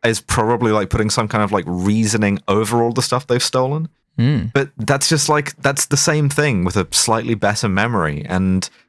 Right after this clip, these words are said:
Speaker 1: it's still being sort of, like, merrily poisoned by all the, like, Habsburg A I stuff. You know, it's still feeding
Speaker 2: Yeah.
Speaker 1: off of A I content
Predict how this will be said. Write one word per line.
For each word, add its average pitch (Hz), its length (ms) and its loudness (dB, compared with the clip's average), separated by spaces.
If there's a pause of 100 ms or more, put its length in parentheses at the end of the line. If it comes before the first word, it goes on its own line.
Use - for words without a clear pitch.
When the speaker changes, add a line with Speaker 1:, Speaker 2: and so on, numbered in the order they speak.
(140)
Speaker 1:
it's 110 160 0
still 131 240 0
being 113 260 2
sort 104 200 0
of, 101 60 0
like, 104 120 0
merrily 101 500 0
poisoned 95 680 -2
by 87 220 2 (600)
all 95 160 0
the, 80 100 -2
like, 95 160 0
Habsburg 101 560 -2
A 104 120 2
I 123 160 0
stuff. - 440 -4 (300)
You 87 100 0
know, 85 120 2
it's 101 120 -2
still 98 440 0 (280)
feeding 110 460 2
Speaker 2:
Yeah. 98 60 0
Speaker 1:
off 104 120 -2
of 98 160 -2
A 101 140 2
I 104 140 2
content 101 760 -2